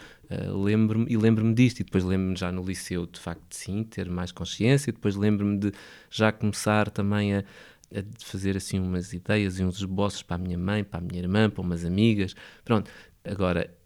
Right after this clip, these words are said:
isto era também muito mais na vertente dos outros, porque eu tinha uma vergonha horrível. Eu acho que das poucas vezes que fiz um fato para mim e que o vesti, jurei para nunca mais,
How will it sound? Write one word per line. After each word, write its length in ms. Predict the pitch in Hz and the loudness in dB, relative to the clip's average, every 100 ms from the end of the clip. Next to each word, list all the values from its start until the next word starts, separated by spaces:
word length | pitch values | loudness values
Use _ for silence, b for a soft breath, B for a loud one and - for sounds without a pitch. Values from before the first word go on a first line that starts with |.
| _ | _
isto 240 | 113 - 113 | -6 -2 -2
era 140 | 113 | 0
também 240 | 113 117 | 0 2
muito 260 | 120 123 120 | 4 2 0
mais 200 | 113 113 | -2 0
na 80 | 110 | -2
vertente 800 | 104 107 - 113 113 110 - 123 b b b b - | -2 -8 -2 0 0 -2 -8 -10 b b b b -14
dos 400 | 113 117 120 117 | -8 -4 -2 2
outros, 520 | 110 - - - - _ | 2 2 -8 -14 -16 _
porque 720 | 92 92 - 95 92 90 90 87 | -12 -10 -8 -6 -4 -4 -6 -4
eu 280 | 92 92 | -4 -4
tinha 280 | 92 - 90 | -6 -6 -4
uma 120 | 90 87 | -2 -4
vergonha 360 | 87 87 87 | -6 -4 -4
horrível. 480 | 92 - 85 87 85 82 _ - | -4 -6 -8 -8 -12 -14 _ -10
Eu 160 | 87 | -4
acho 160 | 87 87 | -4 -6
que 80 | - | -8
das 120 | 87 - _ | -12 -12 _
poucas 300 | - 87 95 | -8 -6 -8
vezes 280 | 90 92 - | -4 -4 -6
que 120 | - | -14
fiz 440 | - 95 92 90 92 | -6 -2 -2 -2 -2
um 300 | 95 92 92 | 0 0 -2
fato 420 | - 92 90 - | -2 -4 -4 -8
para 160 | - 95 | -4 -2
mim 340 | 95 95 90 b b - | 0 0 0 b b -10
e 80 | 95 | -8
que 120 | - | -4
o 40 | 92 | -4
vesti, 540 | - - - 101 101 B - | -4 -6 0 0 0 B -12
jurei 320 | 101 98 92 | -4 -2 -2
para 160 | - 87 | -2 0
nunca 360 | 104 110 113 | 2 2 0
mais, 400 | 104 90 87 - | 0 0 -2 -6